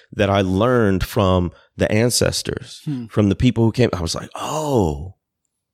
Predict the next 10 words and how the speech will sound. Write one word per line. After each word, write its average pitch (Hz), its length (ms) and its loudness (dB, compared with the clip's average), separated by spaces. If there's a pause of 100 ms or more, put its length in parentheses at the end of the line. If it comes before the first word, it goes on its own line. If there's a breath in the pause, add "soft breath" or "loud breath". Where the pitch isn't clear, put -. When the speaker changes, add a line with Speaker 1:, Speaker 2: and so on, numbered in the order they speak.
(320)
Speaker 1:
oh, 143 180 0
snap." 156 380 0
So 135 120 0
there 127 180 2
are 135 140 2
spaces 151 640 0
and 107 160 2
places 147 380 0
and 104 120 2
people - 560 -4